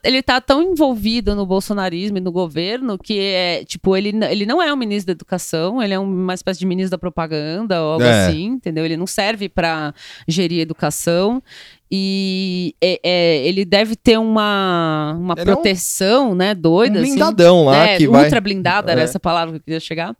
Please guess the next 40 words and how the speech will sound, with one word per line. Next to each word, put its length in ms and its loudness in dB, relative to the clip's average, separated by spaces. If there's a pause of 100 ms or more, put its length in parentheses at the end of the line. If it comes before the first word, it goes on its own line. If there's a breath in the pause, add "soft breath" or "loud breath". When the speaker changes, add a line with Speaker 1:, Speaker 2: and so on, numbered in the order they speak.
(440 loud breath)
Speaker 1:
E, 580 0
e, 80 2 (180)
e 40 4
esse 140 0
tipo 200 2
de 120 0
merda 280 0
vai 160 2
continuar 360 0
acontecendo, 840 0
e 480 0
pra 220 2
eles 240 -2
é 100 2
bom, 260 2 (100)
porque 300 0
isso 220 -4
é 60 0
um 60 -4
projeto, 680 0
né, 300 -4
de 160 -10
Speaker 2:
Sim. 140 -2
Speaker 1:
foder 400 -2
a 20 -2
educação 500 -6
o 40 -4
máximo 320 -6
possível, 580 -6 (240 soft breath)
em 100 -4
todos 480 0
os 180 -2
âmbitos. 520 -4
Então 160 -6
agora 200 -2
a 40 -2
gente 160 -10
fudeu 260 -2
o 60 0
Enem 420 -6